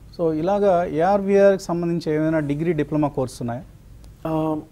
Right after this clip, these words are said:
Speaker 2: రెడీమేడ్గా అయితే ఏ యూనివర్సిటీ ఇంకా పూర్తిగా రోల్ అవుట్ చేయలేదు సార్.
Speaker 1: Hmm.
Speaker 2: But కొన్ని యూనివర్సిటీస్ already దీని గురించి డిస్కస్ జరు-, డిస్కషన్ జరుగుతున్నాయి.
Speaker 1: Hmm.
Speaker 2: ఆ, సింగపూర్లో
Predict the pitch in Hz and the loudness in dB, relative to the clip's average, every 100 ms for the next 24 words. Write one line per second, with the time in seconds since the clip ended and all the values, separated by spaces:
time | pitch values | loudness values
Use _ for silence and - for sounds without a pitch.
0 | - - - - 131 170 262 269 247 226 | -16 -16 -12 -6 0 2 2 2 0 0
1 | 220 190 262 190 175 196 196 185 - 160 | 0 -2 -2 2 2 2 0 -2 -6 -10
2 | - 170 202 143 143 156 131 117 101 - | -6 -2 0 2 2 2 -2 -6 -6 -8
3 | - - 139 117 101 190 185 190 233 240 | -14 -14 -10 -4 -2 -2 0 0 0 -2
4 | 170 170 170 151 151 185 151 - 175 135 | -2 -2 -2 -2 -2 -2 -4 -4 -6 -2
5 | 123 127 123 - 156 123 127 120 80 - | -4 -4 -8 -8 -4 -2 -2 -6 -12 -14
6 | - 139 104 107 107 117 117 - 196 262 | -6 -4 -4 -8 -4 -2 -2 -2 -2 0
7 | 247 220 220 147 | 0 2 2 2